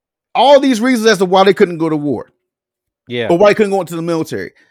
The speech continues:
Speaker 1: Now these same people are signing up to go over there to help them, thinking that shit is fucking peaches and cream.
Speaker 2: We just gotta push some Russians back. Like,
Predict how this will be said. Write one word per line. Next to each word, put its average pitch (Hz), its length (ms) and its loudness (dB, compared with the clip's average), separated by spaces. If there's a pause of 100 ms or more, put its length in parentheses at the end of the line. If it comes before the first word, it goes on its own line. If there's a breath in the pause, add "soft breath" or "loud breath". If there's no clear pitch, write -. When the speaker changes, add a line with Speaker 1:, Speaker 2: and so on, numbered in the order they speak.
(140)
Speaker 1:
Now 208 300 0
these 220 220 -2
same 220 240 -4
people 185 260 -4
are 156 40 -4
signing 190 420 -6
up 143 140 -2
to 147 60 -12
go 175 200 -4
over 135 200 -6
there 156 420 -4 (240)
to 135 60 -10
help 156 260 2
them, 208 200 -6
thinking 160 260 -6
that 160 140 -6
shit 156 160 -6
is 123 120 -14
fucking 123 420 -6 (1300)
peaches 165 320 0
and 139 100 -4
cream. 220 480 -4 (220)
Speaker 2:
We 139 120 -10
just 131 160 -12
gotta 127 160 -4
push 151 220 -8
some 117 160 -10
Russians 107 380 -6
back. 87 300 -8
Like, 127 240 -4